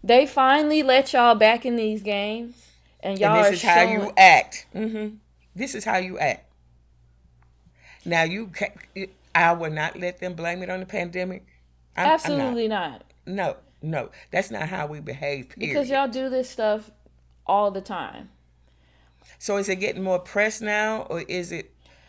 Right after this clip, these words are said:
Speaker 1: No, I think people are just, are I don't know, maybe if these people are intoxicated, whatever the situation may be, these folks are just getting more bold.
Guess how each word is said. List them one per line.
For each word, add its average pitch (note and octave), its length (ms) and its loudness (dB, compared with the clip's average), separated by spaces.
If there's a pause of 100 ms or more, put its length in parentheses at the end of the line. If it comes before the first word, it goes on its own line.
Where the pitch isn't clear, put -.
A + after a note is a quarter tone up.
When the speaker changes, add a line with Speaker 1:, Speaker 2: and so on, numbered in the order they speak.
(440)
Speaker 1:
No, A#3+ 380 2
I A3+ 140 0
think C4+ 280 -4
people B3 340 -4
are G3+ 340 0
just, G#3 360 -8 (140)
are F3+ 400 -4 (360)
I A#3+ 120 2
don't B3 140 0
know, A3+ 140 0
maybe A3 320 -4
if F#3 100 -8
these G#3+ 180 -10
people G3 300 -10
are D#3+ 240 -4
intoxicated, G#3+ 920 -8
whatever G#3 320 -2
the G3 80 -8
situation F#3+ 580 -10
may F3+ 140 -2
be, F#3+ 300 -10
these G#3+ 280 -10
folks A3 240 -6
are F#3 100 -6
just F#3+ 260 -10
getting F3+ 340 -10
more E3+ 180 -4
bold. E3 540 -6